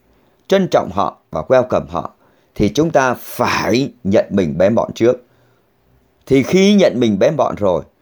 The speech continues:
thì chúng ta mới có thể đón nhận Chúa. Và khi đón nhận Chúa, tin vào Chúa rồi, thì tất nhiên là chúng ta sẽ chấp nhận mọi người.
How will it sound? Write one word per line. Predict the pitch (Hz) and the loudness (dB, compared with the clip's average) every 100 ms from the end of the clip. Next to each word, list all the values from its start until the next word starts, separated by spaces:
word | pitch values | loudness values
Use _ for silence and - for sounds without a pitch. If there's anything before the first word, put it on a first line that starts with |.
| _ _ _ _ - | _ _ _ _ -2
thì | 127 127 107 | 4 4 2
chúng | 147 170 | -2 0
ta | 139 135 127 | 0 0 -2
mới | 123 113 120 | -2 0 0
có | - 143 | 0 -2
thể | 131 82 - | 0 0 0
đón | 92 113 | -2 0
nhận | 82 - | -2 -2
Chúa. | 80 95 - _ _ _ _ _ _ _ _ | -2 -2 -6 _ _ _ _ _ _ _ _
Và | - 127 | -2 0
khi | 190 190 | 0 0
đón | 175 220 | 0 0
nhận | 156 - | 0 -2
Chúa, | - 127 147 - _ | -2 0 0 -4 _
tin | 175 190 | 2 2
vào | 120 101 | 0 0
Chúa | 135 175 | 0 2
rồi, | 127 98 - _ _ _ | 4 2 -2 _ _ _
thì | - | -6
tất | - 165 | 0 0
nhiên | 170 160 160 151 _ _ _ _ _ _ _ - | 4 2 2 -4 _ _ _ _ _ _ _ -4
là | 90 80 - | -2 -2 -4
chúng | 139 | 0
ta | 123 113 110 | 2 2 0
sẽ | 123 120 | -2 -2
chấp | 139 - | -2 0
nhận | 101 - 82 | 0 0 -2
mọi | 85 - | -8 -8
người. | 85 82 | -4 -4